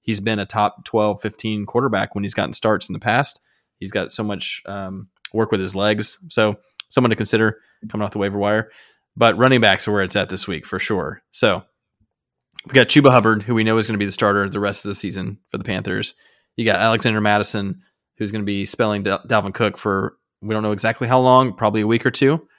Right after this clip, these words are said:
You got Tony Pollard, same idea. We don't know for sure he's gonna, they're gonna sit Zeke, but it seems like it's trending in that direction. Pollard has been more than serviceable when given the opportunity. I would like them to rest Zeke.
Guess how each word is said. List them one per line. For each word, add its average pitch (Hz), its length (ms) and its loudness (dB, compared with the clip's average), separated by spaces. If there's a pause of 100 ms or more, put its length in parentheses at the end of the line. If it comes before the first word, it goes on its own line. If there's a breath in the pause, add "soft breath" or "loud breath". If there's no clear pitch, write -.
(580)
You 113 100 -4
got 113 180 2
Tony 117 200 -2
Pollard, 113 480 2 (260)
same 117 280 -2
idea. 110 440 2 (380)
We 113 100 -2
don't 120 160 0
know 127 120 2
for 135 140 -2
sure 160 200 4
he's 147 120 4
gonna, 131 280 0
they're 123 140 -4
gonna 131 140 0
sit 127 220 0
Zeke, 127 320 0
but 110 100 -2
it - 200 -8
seems 127 300 -4
like 113 140 -2
it's 117 80 -6
trending 117 260 -2
in 113 60 -2
that 107 140 2
direction. 113 640 0 (560)
Pollard 113 280 6
has 104 120 0
been 107 140 -4
more 107 180 0
than 107 100 -2
serviceable 110 720 -2
when 101 160 -6
given 104 200 -4
the 98 60 -2
opportunity. 113 800 -2
I 95 60 -10
would 98 140 -10
like 101 160 -4
them 101 120 -8
to 98 80 -6
rest 98 240 -2
Zeke. 98 280 -6